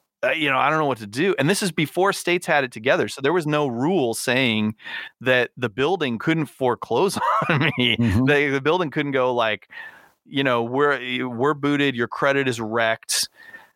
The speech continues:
Speaker 1: Um, P P P loans came around. I got a whole story about that too.
Speaker 2: Yeah.
Speaker 1: Uh, but that's, uh, we'll get to that later. Um, but, you know, there was no help coming. There was no assistance whatsoever. And then something truly amazing happened.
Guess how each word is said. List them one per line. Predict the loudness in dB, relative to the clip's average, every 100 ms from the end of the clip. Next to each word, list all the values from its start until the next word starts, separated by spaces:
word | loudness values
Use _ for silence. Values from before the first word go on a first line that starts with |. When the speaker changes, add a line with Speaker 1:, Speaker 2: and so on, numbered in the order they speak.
| -6
Speaker 1:
Um, | -2 0 -2 -6
P | -2
P | 0
P | 0 2
loans | 2 0
came | -2 -2 0
around. | 0 0 0
I | 0
got | 0
a |
whole | 0 -2
story | 0 0
about | 2 0
that | 0 -2 0
too. | 0 2
Speaker 2:
Yeah. | 2 -2 -6 _ _
Speaker 1:
Uh, | -2 0 0
but | 0
that's, | -2 -2 0
uh, | 0
we'll | 0 -2
get | -2
to | 0
that | 2 2
later. | 2 2 0 -4 -12 -14 -4
Um, | 0 0 -2 -10 _ _ _ _ _ _ -2
but, | 0
you | 2
know, | 0
there | 2
was | 0 0
no | -2
help | 0 0 -2 _
coming. | -2 -2 -2 -2
There | 0
was | 0
no | -2 -2 0 0 0 -2 -6 -2
assistance | 0 2 0 0 -6 -2
whatsoever. | -2 0 0 0 -4 -8 _ -20 _ -20 -10 -2
And | 0 0 -2 -6
then | -2 0 0
something | 0 -2 0 0 0 0 -2 -6
truly | -6 -2 0 2 0 0
amazing | 2 2 0 -2 0
happened. | 0 -2 -6 -10